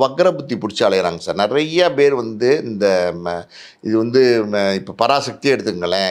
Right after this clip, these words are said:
இது வந்து அந்த இயக்குனர் வந்து தெலுங்கு, அந்த படத்துல நடிக்கிற நடிகை ஸ்ரீலீலா வந்து தெலுங்கு. இது வந்து ஒரு ஹிந்தி எதிர்த்து போராடக்கூடிய ஒரு படம். இது நம்ம தமிழர்கள் உணர்வை கனெக்ட் பண்ற ஒரு படம். இதை டைரக்ட் பண்ணது ஒரு தெலுங்கு டைரக்டரா அப்படின்னா, சரி, இது, இதை டைரக்ட் பண்ணது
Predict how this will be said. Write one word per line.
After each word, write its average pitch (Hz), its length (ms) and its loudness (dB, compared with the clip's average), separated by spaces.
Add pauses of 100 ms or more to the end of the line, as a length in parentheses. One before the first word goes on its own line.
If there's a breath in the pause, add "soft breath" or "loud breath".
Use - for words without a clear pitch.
(120)
இது 98 160 -2
வந்து 104 160 -2
அந்த 98 260 -4
இயக்குனர் 117 480 -2
வந்து 92 240 -6
தெலுங்கு, 90 540 -6
அந்த 85 180 -10
படத்துல 107 380 -2
நடிக்கிற 95 280 -2 (380)
நடிகை 110 380 -4
ஸ்ரீலீலா 120 640 0
வந்து 95 240 -4
தெலுங்கு. 87 480 -8 (240 loud breath)
இது 131 220 -2
வந்து 165 200 2
ஒரு 143 80 2 (100)
ஹிந்தி 180 300 2 (160)
எதிர்த்து 131 320 -4 (100)
போராடக்கூடிய 120 640 2
ஒரு 90 100 -4 (100)
படம். 95 300 2 (140)
இது 127 220 -2
நம்ம 127 260 -2
தமிழர்கள் 143 500 0 (140)
உணர்வை 131 360 2
கனெக்ட் 113 300 -4
பண்ற 110 240 2
ஒரு 95 180 -2
படம். 87 240 0 (340 loud breath)
இதை 156 140 4
டைரக்ட் 160 540 2
பண்ணது 160 300 0
ஒரு 135 200 4
தெலுங்கு 131 400 0 (240)
டைரக்டரா 101 480 0
அப்படின்னா, 92 340 -2 (400 loud breath)
சரி, 165 200 4 (160)
இது, 151 160 2
இதை 151 200 4
டைரக்ட் 170 320 2
பண்ணது 156 260 -2